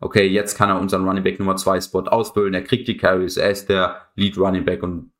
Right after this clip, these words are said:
das erhoffen wir uns von Michael Carter. Das heißt, hier unseren vierten Running Back und schauen, da ist jetzt nicht viel dazwischen gegangen. Genau, nochmal Value Pick, äh, immer noch Noah Fant da, immer noch die Receiver, äh, und immer noch Zach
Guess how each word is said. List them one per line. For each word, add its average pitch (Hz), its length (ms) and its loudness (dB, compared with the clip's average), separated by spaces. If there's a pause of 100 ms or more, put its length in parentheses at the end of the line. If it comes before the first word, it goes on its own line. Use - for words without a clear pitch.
(120)
das - 460 0
erhoffen 92 340 2
wir 87 60 -4
uns 82 100 -10
von 90 140 -6
Michael 87 260 -6
Carter. 90 400 0 (260)
Das 123 100 4
heißt, 123 120 -2
hier 160 120 2
unseren 123 220 0
vierten 107 260 0
Running 143 200 2
Back 135 240 -4 (560)
und 101 720 2 (340)
schauen, 107 400 2
da 101 280 0
ist 98 120 -6
jetzt 95 140 -8
nicht 104 160 -8
viel 107 80 -2
dazwischen 101 320 -2
gegangen. 123 600 0 (920)
Genau, 120 280 6
nochmal 110 360 0
Value 123 380 0
Pick, 139 460 -2 (160)
äh, 120 280 4
immer 190 140 4
noch 139 160 0
Noah 131 260 0
Fant 151 300 0
da, 135 240 2
immer 147 160 -2
noch 131 160 -2
die 131 80 -2
Receiver, 131 800 0 (300)
äh, 120 320 4
und 151 280 2
immer 151 160 0
noch 139 120 -2
Zach 117 240 0